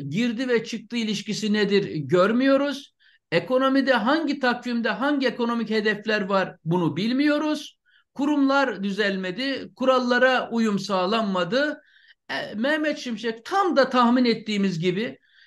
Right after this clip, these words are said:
Erdoğan tarafından on beş yıl boyunca kullanılmış, hiçbir şeye itiraz etmemiş, onun emrinden çıkmamış, doğruyu söylemiş, yanlışı yapmış. Bunu yavaşça bir daha söyleyeyim Turan Bey. Tam da Mehmet Şimşek bu.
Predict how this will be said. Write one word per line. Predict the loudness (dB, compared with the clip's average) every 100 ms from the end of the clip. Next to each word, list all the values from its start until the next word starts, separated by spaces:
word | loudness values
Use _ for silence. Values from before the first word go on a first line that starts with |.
| _ _ 0
Erdoğan | 0 4 4 4
tarafından | 4 4 2 -2 -2 -2
on | -2 -2 0
beş | 0 -2 -2
yıl | -2 0
boyunca | 2 2 2 -2 -2
kullanılmış, | -2 0 2 2 0 0 -2 -4 -14 _ _ _ _ -8
hiçbir | -6 -4 -4
şeye | 0 2 2
itiraz | 2 2 2 2
etmemiş, | 2 2 2 0 2 0 -4 -14 _ _ _
onun | 0 2 2
emrinden | 0 0 0 0 -2 0 -2
çıkmamış, | -2 -6 -4 0 2 2 2 -2 -10 _ -20 _ _ 0
doğruyu | 2 4 4 6 6 4
söylemiş, | 2 0 2 2 0 -2 -2 -6 -16 _
yanlışı | 4 4 6 4 2 2
yapmış. | 2 2 0 -6 -8 -8 -10
Bunu | -6 -4 0
yavaşça | 0 2 2 0 -2
bir | -2 -2
daha | -2 -2
söyleyeyim | -4 -4 -2 -4 -6
Turan | -4 -4 -4
Bey. | -6 -4
Tam | 2 2 4
da | 2
Mehmet | 4 4 4 2
Şimşek | 0 -6 -2 -4 -4
bu. | -6 -6 -8